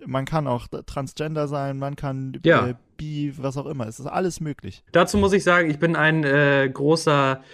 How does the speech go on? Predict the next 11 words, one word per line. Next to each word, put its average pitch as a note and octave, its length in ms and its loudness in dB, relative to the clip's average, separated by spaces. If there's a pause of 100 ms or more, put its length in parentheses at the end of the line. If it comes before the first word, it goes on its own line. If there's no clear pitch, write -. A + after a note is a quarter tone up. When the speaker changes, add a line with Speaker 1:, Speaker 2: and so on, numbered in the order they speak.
(200)
Speaker 2:
ähm, A#2+ 460 0
seit B2+ 520 0 (340)
letztem B2+ 520 -4
Jahr G#2+ 200 2
ungefähr, A2 400 2
<laughs> - 1000 0
ein D#3 160 6
großer G#3+ 460 6
Germany's F3 600 4
Next D3+ 280 0
Topmodel-Fan. A2 840 0